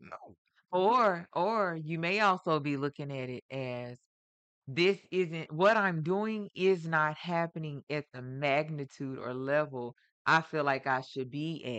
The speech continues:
Speaker 2: at. So does this mean I am an imposter?" You might be selling two items a month, a week, whatever. You feel like in order for you to have self-validation, you should be doing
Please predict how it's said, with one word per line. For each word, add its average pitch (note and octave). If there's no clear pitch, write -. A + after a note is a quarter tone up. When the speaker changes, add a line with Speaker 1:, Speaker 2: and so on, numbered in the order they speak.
Speaker 2:
at. -
So F3+
does D#3
this D3
mean D3+
I D3+
am C#3
an B2+
imposter?" D#3
You E3
might D#3+
be D#3
selling C#3
two G3+
items C3
a C#3
month, C3+
a C3
week, C#3+
whatever. C#3+
You A3+
feel E3
like D#3+
in D#3
order F3+
for E3+
you A3+
to G3
have C#3
self-validation, F3
you A3+
should G#3+
be E3+
doing D3+